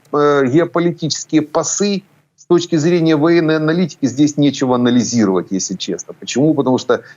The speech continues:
э, они, э, это все, получается, политики сейчас, э, пытаются ерзать на одном месте, либо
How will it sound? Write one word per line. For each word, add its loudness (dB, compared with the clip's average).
э, 2
они, 2
э, 4
это -4
все, -2
получается, 0
политики -4
сейчас, -4
э, 0
пытаются -2
ерзать 0
на 0
одном 0
месте, 0
либо 0